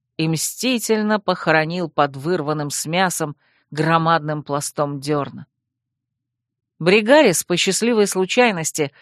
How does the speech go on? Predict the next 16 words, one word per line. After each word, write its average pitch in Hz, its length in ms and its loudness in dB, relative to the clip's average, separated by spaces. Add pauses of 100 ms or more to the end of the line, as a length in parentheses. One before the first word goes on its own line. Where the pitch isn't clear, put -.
(140)
оказавшийся 175 720 2
от 165 80 -4
кордона 165 500 0
дальше 175 340 0
всех - 440 -2 (380)
и 165 100 -2
потому 180 380 2
успевший 190 520 0
отскочить 170 500 -2
на 156 120 -4
безопасное 170 600 0
расстояние, 165 760 -4 (400)
до 170 200 2
крови 240 440 2
прикусил 214 540 -2
губу, 196 520 -4